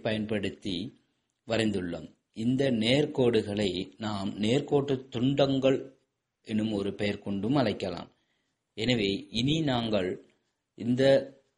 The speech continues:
தளவுருக்களை அமைப்பதற்காக நேர்கோட்டு துண்டங்கள் எனும் பெயர் கொண்டு அழைத்து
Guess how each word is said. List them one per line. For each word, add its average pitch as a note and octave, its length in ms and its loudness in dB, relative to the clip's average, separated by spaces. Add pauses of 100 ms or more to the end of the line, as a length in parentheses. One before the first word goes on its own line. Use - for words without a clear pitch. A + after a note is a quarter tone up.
(140)
தளவுருக்களை D3+ 760 4 (100)
அமைப்பதற்காக A2+ 960 0 (220)
நேர்கோட்டு D3+ 640 2 (160)
துண்டங்கள் D3 680 2 (260)
எனும் A2+ 360 -2
பெயர் A2+ 280 8
கொண்டு G#2 400 2 (720)
அழைத்து G#2+ 460 2